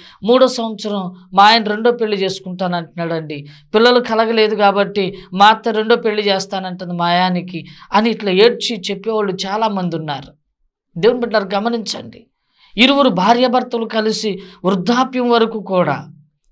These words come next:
దేవుడు ఇస్తాడని ఒక విశ్వాసం, వారి గర్భాన్ని దేవుడు తెరుస్తారని ఒక నమ్మకం వారిలో కలిగింది. నిరీక్షణ కలిగి ఉన్నారు, ఎదురు చూస్తున్నారు, దేవుని యొక్క ఆజ్ఞలు క్రమం తప్పకుండా పాటిస్తున్నారు.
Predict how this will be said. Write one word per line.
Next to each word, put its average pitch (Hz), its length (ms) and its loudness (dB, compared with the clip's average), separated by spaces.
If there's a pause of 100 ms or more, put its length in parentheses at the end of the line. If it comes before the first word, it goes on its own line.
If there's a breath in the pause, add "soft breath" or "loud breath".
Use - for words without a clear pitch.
(160)
దేవుడు 214 400 4
ఇస్తాడని 214 500 -2
ఒక 180 160 -6
విశ్వాసం, 185 720 -6 (380 soft breath)
వారి 202 260 4
గర్భాన్ని 220 380 0
దేవుడు 214 340 2
తెరుస్తారని 220 580 -4
ఒక 190 200 -6
నమ్మకం 196 480 -2 (340 loud breath)
వారిలో 214 280 4
కలిగింది. 262 640 -2 (1160)
నిరీక్షణ 254 440 0
కలిగి 233 320 0
ఉన్నారు, 226 480 -2
ఎదురు 190 340 -2
చూస్తున్నారు, 226 540 -4 (400 soft breath)
దేవుని 220 480 4
యొక్క 202 240 -4 (340 loud breath)
ఆజ్ఞలు 214 460 2
క్రమం 208 360 -6
తప్పకుండా 202 500 -8
పాటిస్తున్నారు. 175 840 -8